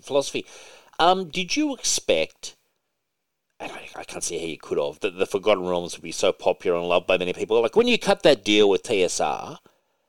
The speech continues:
like, did you think this could break huge? 'Cause D and D was a big thing, at least in the subculture. Like, were you thinking this is really gonna break big?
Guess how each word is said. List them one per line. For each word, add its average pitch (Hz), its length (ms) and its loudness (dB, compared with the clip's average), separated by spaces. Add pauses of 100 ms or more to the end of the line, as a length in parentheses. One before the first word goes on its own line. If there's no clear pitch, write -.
(240)
like, 139 360 0
did 147 160 -2
you 208 120 2
think 110 320 0
this 113 200 0
could 95 300 -2
break 92 280 0
huge? 117 340 -8
'Cause - 160 -6
D 320 180 0
and 131 100 0
D 139 140 4
was 98 160 0
a 92 60 0
big 95 220 -6
thing, 110 360 -4 (200)
at 110 220 -2
least 95 300 -4
in 104 80 -8
the 80 40 -8
subculture. - 840 -4
Like, 113 200 4
were 131 100 2
you 151 280 0
thinking 110 380 -6
this 120 240 -2
is 85 180 -6
really 90 260 0
gonna 76 220 -6
break 71 340 -10
big? 65 360 -14